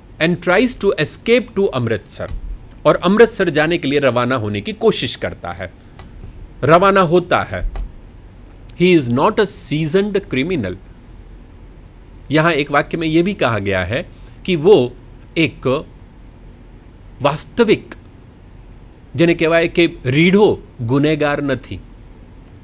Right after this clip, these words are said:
આપણે ગુજરાતીમાં કહીએ રીઢો ગુનેગાર। તો દીપક એ કોઈ રીઢો ગુનેગાર નથી, જન્મજાત ગુનેગાર નથી, જન્મજાત ચોર નથી. વાર્તા કંઈક આપણને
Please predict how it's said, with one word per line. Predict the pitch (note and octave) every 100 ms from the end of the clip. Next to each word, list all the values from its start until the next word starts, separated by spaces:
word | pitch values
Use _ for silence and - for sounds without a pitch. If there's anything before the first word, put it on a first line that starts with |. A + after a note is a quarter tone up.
| - A#2
આપણે | C3
ગુજરાતીમાં | C3 C3 D3+ D3+ D3+
કહીએ | F3 - C3
રીઢો | C3+ C#3 C#3
ગુનેગાર। | A2+ A#2+ F#2 F#2 E2 - - - - - - - - - -
તો | E3+
દીપક | A#2 C#3+ E3+ A3+ A3 - - - - - - - -
એ | F#3
કોઈ | F3+ F#3
રીઢો | B2 A2 C3 F3
ગુનેગાર | D3+ C#3+ D#3+ E3 E3+
નથી, | E3 D#3 - - - - A2+
જન્મજાત | F3+ G3+ G3+ D3 F3 D#3+
ગુનેગાર | B2+ D#3 E3 D3+ D#3
નથી, | D#3+ D#3+ - F#2 - - A2
જન્મજાત | D3 G3+ F#3 D3+ E3+ E3+ -
ચોર | D3 F3+ F3+
નથી. | F3 - - F#2+ - - - - - - - - A2+
વાર્તા | C3+ C#3 - F3 D3+
કંઈક | - E3+ E3+
આપણને | - B2+ D#3 C3+ C#3+